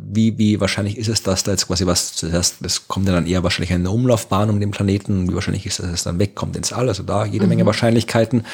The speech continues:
Speaker 1: Und, äh, dann muss natürlich auch die Wahrscheinlichkeit abschätzen, wie wahrscheinlich es ist, dass was eingefangen wird von einem passenden Planeten.
Speaker 2: Ja, klar.
Speaker 1: Und, äh, dann,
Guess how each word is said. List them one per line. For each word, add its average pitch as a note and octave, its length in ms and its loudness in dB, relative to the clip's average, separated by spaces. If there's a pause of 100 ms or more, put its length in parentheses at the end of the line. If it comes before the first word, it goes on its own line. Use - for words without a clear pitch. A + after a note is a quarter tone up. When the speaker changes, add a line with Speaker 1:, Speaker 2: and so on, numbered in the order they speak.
(360)
Speaker 1:
Und, D#3+ 380 4
äh, A#2+ 200 4
dann A#2+ 460 2
muss A2 300 2
natürlich G2+ 220 2
auch F#2 160 -4
die G2+ 80 -2
Wahrscheinlichkeit G2 340 -2
abschätzen, F#2 800 -2
wie G2 180 -2
wahrscheinlich G2 380 -4
es F#2+ 100 -2
ist, A2 160 -2
dass G2+ 80 -6
was F2 180 -4
eingefangen A#2+ 680 0
wird E3 260 4
von G#2 300 -6
einem G#2 220 -6
passenden A#2+ 420 -2
Planeten. C3+ 380 2
Speaker 2:
Ja, F3 80 6
klar. F#3 160 0 (520)
Speaker 1:
Und, B2+ 340 2
äh, G#2+ 160 -4
dann, A#2 440 2